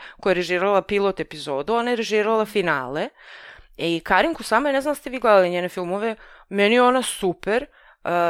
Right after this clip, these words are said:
bila je malo u, u kao, on, on, ona je to zvala director's jail, pošto je ona radila onaj film, e, Aeon Flux, koji je bio, ono, katastrofa. E, mislim, tako je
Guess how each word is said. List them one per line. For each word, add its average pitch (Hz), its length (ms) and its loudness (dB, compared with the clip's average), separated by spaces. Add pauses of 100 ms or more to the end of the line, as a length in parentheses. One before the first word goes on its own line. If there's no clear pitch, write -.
(160)
bila 214 340 2
je 214 80 6
malo 175 320 2
u, 160 580 -8
u 151 40 -20
kao, 147 440 -4 (460)
on, 170 300 -10
on, 180 280 -2
ona 180 300 0
je 175 60 -2
to 180 360 -2
zvala 175 480 2 (200)
director's 170 840 -2
jail, 139 320 -6 (300)
pošto 180 280 -6
je 185 60 2
ona 190 160 2
radila 180 320 2
onaj 196 140 -2
film, 190 420 -6
e, 143 120 -10
Aeon 175 500 0
Flux, - 460 0
koji 147 180 -8
je 139 60 -6
bio, 143 220 -4
ono, 147 240 -10 (140)
katastrofa. - 880 -6 (840)
E, 185 60 -2 (520)
mislim, 175 200 -8
tako 165 240 0
je 156 60 -2